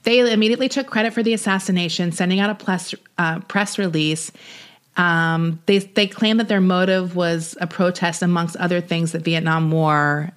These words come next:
which has nothing to do with Marcus. Um, but they just put a laundry list of kind of things that they were protesting. And then they said that he was executed with cyanide bullets, which no one had ever really heard of,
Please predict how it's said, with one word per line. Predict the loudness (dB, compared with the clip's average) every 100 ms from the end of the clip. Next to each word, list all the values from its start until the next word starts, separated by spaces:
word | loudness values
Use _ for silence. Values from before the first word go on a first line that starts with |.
| -4
which | -2 0
has | 0 0
nothing | 0 0
to | 0
do | 0 0
with | 0
Marcus. | 0 0 0 -2 -4 -8 -14 -20 -20 -20 -14 0
Um, | 4 4 4 2 0
but | 0
they | 2 2
just | 0 -2
put | 0
a | 2
laundry | 2 2 2 4 2
list | 0 -2 -2
of | -4
kind | -2 -4
of | -2
things | -2 0 0
that | 0
they | 0
were | 0
protesting. | 0 -2 2 0 0 2 2 2 0 -6 -18 -6
And | 2 4
then | 6 6
they | 4
said | 2 0 0
that | -2
he | 0
was | 0 0
executed | -2 -2 -4 -2 -2 0 -2
with | -4
cyanide | 0 0 2 2 2
bullets, | 2 2 2 0 -4 -4
which | -2 0
no | 0 0
one | 0
had | 0
ever | 0 -2 0
really | 0 -2
heard | 0 0 2
of, | 2 0